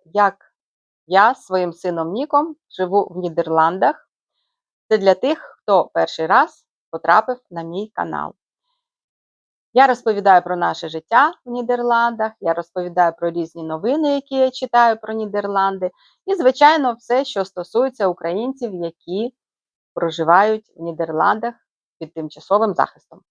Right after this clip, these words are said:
Кому цікава ця тема, як живуть українці в Нідерландах, обов'язково підписуйтеся на канал, підтримайте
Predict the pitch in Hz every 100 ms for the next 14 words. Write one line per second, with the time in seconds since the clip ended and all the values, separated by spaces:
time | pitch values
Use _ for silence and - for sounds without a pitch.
0 | _ _ - 247 277 277 226 214 190 180
1 | - - 262 349 370 381 208 202 _ _
2 | _ 175 196 196 196 _ 175 196 196 185
3 | 180 180 175 170 165 170 233 311 277 -
4 | _ _ 339 330 302 285 277 247 226 196
5 | 180 185 185 170 165 - 165 160 165 196
6 | 262 311 _ _ 254 - 285 269 208 175
7 | 170 165